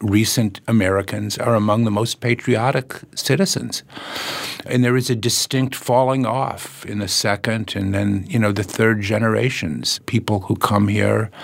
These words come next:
they find themselves incredibly thankful for the opportunity to come and be a part of this enterprise. So I think in many ways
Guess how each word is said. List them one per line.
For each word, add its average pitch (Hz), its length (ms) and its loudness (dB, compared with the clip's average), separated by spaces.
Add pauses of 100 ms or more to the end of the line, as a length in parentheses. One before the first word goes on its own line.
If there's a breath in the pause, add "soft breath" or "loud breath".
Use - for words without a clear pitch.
(640 loud breath)
they 107 640 0 (440)
find 104 480 2
themselves 107 580 -2
incredibly 113 840 2
thankful - 760 0 (120)
for 104 640 2
the 113 220 0
opportunity 107 920 0
to - 100 -2
come 98 360 2
and 101 240 0
be 107 100 4
a 95 60 0
part 104 320 2
of 98 80 -2
this - 360 -4 (100)
enterprise. 117 680 0 (800 loud breath)
So 160 180 4
I 151 120 6
think 156 260 -4
in 160 120 0
many 165 240 2
ways 151 440 0